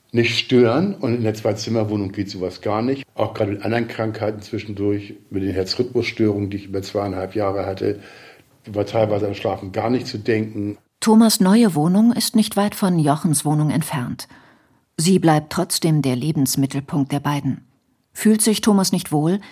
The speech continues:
Speaker 2: zieht er sich in seine Wohnung zurück. Das ist bis heute so geblieben, erzählen die beiden. Jochen kauft dann für ihn ein, kümmert sich, unterstützt ihn,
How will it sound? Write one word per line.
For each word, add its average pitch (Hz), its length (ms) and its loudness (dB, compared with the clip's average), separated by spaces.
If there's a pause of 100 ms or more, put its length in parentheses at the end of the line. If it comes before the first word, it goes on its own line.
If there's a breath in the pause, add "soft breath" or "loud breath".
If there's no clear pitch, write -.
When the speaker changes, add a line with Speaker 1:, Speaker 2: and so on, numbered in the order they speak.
(220 loud breath)
Speaker 2:
zieht 226 240 2
er 208 120 2
sich 202 200 -2
in 185 100 4
seine 165 320 2
Wohnung 156 300 2
zurück. 156 440 -4 (1080)
Das 185 200 -6
ist - 160 -6
bis 208 160 2
heute 196 240 4
so 131 160 -2
geblieben, 147 520 0
erzählen 156 400 0
die 151 120 0
beiden. 147 420 0 (640 soft breath)
Jochen 208 440 4
kauft 185 260 2
dann 190 120 4
für 202 140 2
ihn 190 160 4
ein, 170 440 0 (120)
kümmert 185 320 2
sich, - 320 -6 (200)
unterstützt 165 540 -2
ihn, - 300 -6